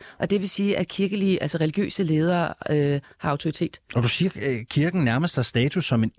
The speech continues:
Speaker 2: N G O. Kan du prøve at sætte nogle, nogle ord, øh, på det?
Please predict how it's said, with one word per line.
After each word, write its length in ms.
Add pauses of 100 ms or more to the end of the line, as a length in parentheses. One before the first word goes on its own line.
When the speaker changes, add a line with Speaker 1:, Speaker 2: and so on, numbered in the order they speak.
(100)
Speaker 2:
N 40
G 120 (160)
O. 200
Kan 140
du 40
prøve 280
at 60
sætte 260
nogle, 260
nogle 200
ord, 320
øh, 400
på 80
det? 200